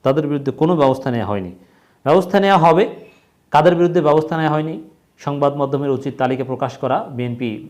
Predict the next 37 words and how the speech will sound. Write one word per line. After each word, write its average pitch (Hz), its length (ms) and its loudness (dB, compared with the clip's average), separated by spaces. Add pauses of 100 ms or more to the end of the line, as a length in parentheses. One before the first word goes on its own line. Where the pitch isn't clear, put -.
অবশ্যই 180 400 0
ব্যবস্থা 120 380 -2
নেবে। 151 180 -8
আমরা 143 340 0
হাইকমান্ডের 143 440 -6
সাথে 151 220 -8
কথা 123 200 -4
বলেছি, 165 220 -8
তারা, 131 240 -4 (340)
তারা 135 160 0
বলেছে 156 280 -4
যত 185 320 2
বড় 190 240 6
হেডামোলা 143 460 0
নেতা 123 240 -4
হোক, 180 220 -4 (280)
একজনকেও 170 760 2
নির্বাচনে 143 800 -2 (240)
অংশগ্রহণ 147 600 -2
করেছে 160 540 2 (260)
দলীয় 143 200 -2
সিদ্ধান্ত 139 380 -8
উপেক্ষা 151 380 -4
করে, 101 280 -8 (400)
এরকম 147 280 -2
প্রমাণিত 160 460 -4
হলে 180 140 -4
তাকে 131 260 -4
বহিষ্কার 131 440 -4
করাই 160 320 0
হবে, 180 200 -4
তাতে 127 240 -6
সে 117 140 -10
যেই 127 220 -4
হোক 104 140 -14
না 92 120 -10
কেন। 82 120 -12